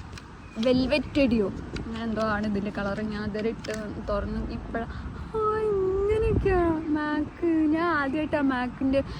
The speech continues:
ലിപ്സ്റ്റിക്കൊക്കെ കാണുന്നത് തന്നെ. തുറന്ന് നോക്കട്ടെ. അയ്യോ, ഇത് ലിപ്സ്റ്റിക് അല്ല. അയ്യോ, സോറി, സോറി, സോറി. ഇത്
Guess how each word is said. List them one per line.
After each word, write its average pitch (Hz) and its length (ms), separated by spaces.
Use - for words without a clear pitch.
ലിപ്സ്റ്റിക്കൊക്കെ 247 560
കാണുന്നത് 214 580
തന്നെ. 214 220
തുറന്ന് 196 320
നോക്കട്ടെ. 196 340
അയ്യോ, 466 260
ഇത് 494 100
ലിപ്സ്റ്റിക് - 600
അല്ല. 302 320
അയ്യോ, 285 400
സോറി, 247 280
സോറി, 220 280
സോറി. 220 280
ഇത് 247 100